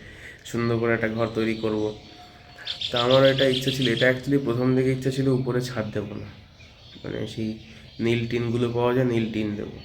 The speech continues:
কিন্তু কীভাবে কীভাবে ছাদটা হয়েই গেল আর কি।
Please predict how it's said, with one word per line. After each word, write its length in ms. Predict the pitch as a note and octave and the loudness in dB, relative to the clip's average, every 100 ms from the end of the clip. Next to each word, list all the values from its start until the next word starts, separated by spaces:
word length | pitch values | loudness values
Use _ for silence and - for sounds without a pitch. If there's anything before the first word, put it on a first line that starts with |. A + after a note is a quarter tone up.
| - - - - - - - - | -20 -20 -20 -20 -20 -20 -20 -14
কিন্তু 320 | - A2+ A2+ | -10 -6 -6
কীভাবে 380 | A2+ C3 C3+ C#3 | -6 0 4 4
কীভাবে 380 | C#3 C#3 C#3 C#3 | 4 2 4 2
ছাদটা 340 | A#2+ A#2 - | 0 -4 -4
হয়েই 300 | A#2+ A2+ A#2+ | -2 0 0
গেল 280 | A#2+ A2 G#2+ | 0 0 -2
আর 60 | G#2+ | -4
কি। 220 | G#2+ G#2+ | -8 -12